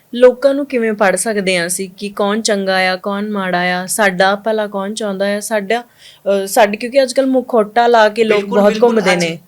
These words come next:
Speaker 2: ਅੱਜ ਕੱਲ੍ਹ ਮੈਡਮ ਇਹ ਬੜੀ ਚਰਚਾ ਹੋ ਰੱਖੀ ਹੈ, ਸਮਾਜ 'ਚ ਵੀ ਅਸੀਂ ਸਾਰੇ ਵਿਚਰਦੇ ਹਾਂ, ਸਮਾਜ ਦਾ ਹਿੱਸਾ ਹੈ। ਸਾਨੂੰ ਇਹ ਪਤਾ ਨਹੀਂ ਲੱਗਦਾ ਹੈ ਕਿ ਇਹ ਬੰਦਾ ਸਾਡੇ ਲਈ ਲਾਭਕਾਰੀ ਹੈ ਜਾਂ ਹਾਨੀਕਾਰਕ ਹੈ।
Speaker 1: ਹੂੰ।
Speaker 2: ਬਾਅਦ 'ਚ ਸਾਨੂੰ ਪਤਾ ਲੱਗਦਾ ਹੈ ਕਿ ਜਦੋਂ ਸਾਡਾ ਨੁਕਸਾਨ ਹੋ ਜਾਂਦਾ ਹੈ।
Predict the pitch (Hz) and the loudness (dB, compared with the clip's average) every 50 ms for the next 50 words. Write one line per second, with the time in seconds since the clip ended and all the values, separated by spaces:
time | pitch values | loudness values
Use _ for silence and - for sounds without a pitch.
0 | - 180 196 - 185 214 269 277 262 262 277 285 294 285 269 277 262 - - - | -4 -4 -4 -4 -4 -4 -4 -2 -2 -2 -2 -4 -4 -6 -6 -6 -8 -10 -12 -18
1 | - 175 143 170 180 175 185 196 214 220 214 - - _ _ _ _ _ - - | -20 -12 -8 -6 -6 -6 -6 -8 -10 -12 -14 -16 -20 _ _ _ _ _ -6 -4
2 | 196 190 185 180 - 196 190 190 196 196 190 170 - - 190 190 190 196 208 208 | -4 -4 -4 -6 -8 -8 -6 -6 -6 -8 -8 -10 -12 -14 -14 -14 -12 -12 -12 -14
3 | - _ _ _ _ _ _ - - - 170 180 175 170 175 175 190 208 196 214 | -18 _ _ _ _ _ _ -14 -12 -10 -4 -2 0 0 0 -2 -4 -8 -8 -8
4 | 208 214 220 214 - 214 196 196 214 214 214 214 220 - 202 190 190 196 196 202 | -8 -8 -10 -6 -4 -4 -4 -4 -6 -8 -10 -12 -14 -14 -14 -14 -12 -12 -12 -12
5 | 196 196 - 180 175 165 156 160 160 151 170 180 175 180 175 - 185 180 180 180 | -12 -12 -14 -10 -6 -4 -2 -2 -2 -4 -6 -8 -8 -8 -8 -10 -10 -10 -12 -14
6 | - _ _ _ - - 254 254 262 247 233 233 247 277 277 - 262 262 254 233 | -20 _ _ _ -4 -2 -2 -2 -2 -4 -6 -6 -6 -6 -6 -6 -6 -6 -6 -6
7 | 233 214 190 170 175 - 165 170 185 196 196 - 247 254 247 - - _ _ _ | -6 -6 -6 -8 -6 -8 -8 -8 -8 -8 -8 -10 -10 -10 -12 -12 -16 _ _ _
8 | _ _ - 202 233 240 226 233 226 208 214 220 220 233 233 226 220 214 214 220 | _ _ -4 -4 -4 -4 -4 -6 -6 -4 -6 -6 -6 -6 -6 -6 -6 -6 -6 -6
9 | 220 220 220 - _ _ _ _ _ - 165 160 160 156 156 156 151 151 202 196 | -8 -10 -14 -16 _ _ _ _ _ -16 -4 0 2 4 4 2 0 -2 -4 -4
10 | 196 196 196 208 214 214 220 214 208 - 165 147 135 123 123 120 120 120 117 113 | -4 -4 -4 -6 -6 -4 -4 -6 -6 -6 -8 -12 -12 -14 -16 -16 -16 -16 -16 -18
11 | 113 - - 113 - _ _ - 208 202 190 180 170 165 170 - _ _ - 135 | -20 -20 -20 -20 -20 _ _ -8 -6 -6 -6 -6 -8 -10 -14 -18 _ _ -6 -2
12 | 180 196 202 214 202 - 262 254 254 262 254 254 247 233 220 226 220 208 196 - | 2 2 4 2 2 -2 -6 -6 -4 -4 -4 -4 -6 -8 -6 -4 -4 -4 -4 -6
13 | 160 170 180 180 214 214 208 190 208 202 214 226 220 214 202 196 202 196 - 175 | -6 -6 -6 -6 -6 -6 -6 -6 -6 -6 -6 -6 -8 -8 -8 -10 -12 -10 -8 -8
14 | 151 147 143 139 143 139 147 139 135 131 127 131 135 - | -8 -8 -8 -10 -8 -6 -6 -6 -6 -6 -10 -14 -18 -20